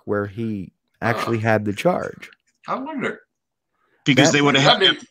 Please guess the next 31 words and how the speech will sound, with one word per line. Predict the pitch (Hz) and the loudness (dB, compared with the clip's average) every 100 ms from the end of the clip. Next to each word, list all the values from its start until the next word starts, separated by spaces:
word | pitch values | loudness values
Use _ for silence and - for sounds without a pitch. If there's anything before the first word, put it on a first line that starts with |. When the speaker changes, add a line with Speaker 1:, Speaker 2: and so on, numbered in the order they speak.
| - | 0
Speaker 3:
cost | 165 165 156 147 | 4 4 2 2
of | |
the | 131 | 0
camera | - 175 170 143 | 2 4 4 4
to | 123 | 2
put | 139 127 | -2 -2
the | 117 | -2
charge | 160 156 135 | 2 2 4
in | 110 | 0
there. | 98 85 - _ | 0 -4 -10 _
So | 113 | -2
Speaker 1:
Right. | 113 127 120 | 2 6 6
Speaker 3:
they | |
would | - | 4
Speaker 2:
Yeah. | 131 160 | 2 2
Speaker 3:
have | 160 - - 113 | -2 -4 -10 -4
the | 120 120 | -2 0
actual | - 139 - 143 123 | 2 2 2 -4 -4
camera | - 147 135 | 0 0 2
lens | 120 131 143 139 120 - | 2 4 4 2 0 0
and | 135 131 | 2 2
the | 117 | 0
camera. | 139 135 110 85 _ _ _ _ _ 127 | 2 2 2 -4 _ _ _ _ _ -16
Speaker 2:
Mm-hmm. | 113 139 | -12 -12
Speaker 1:
Yeah. | 139 _ _ _ _ _ _ _ _ _ _ _ _ _ _ - | -14 _ _ _ _ _ _ _ _ _ _ _ _ _ _ 0
Or | 131 | 0
if | 135 | 4
there's | 135 131 | 2 4
any | 127 131 - | 2 0 -2
additional | 131 123 123 117 101 101 | -2 0 0 -2 -2 -2
equipment. | - 127 - | -2 -4 -4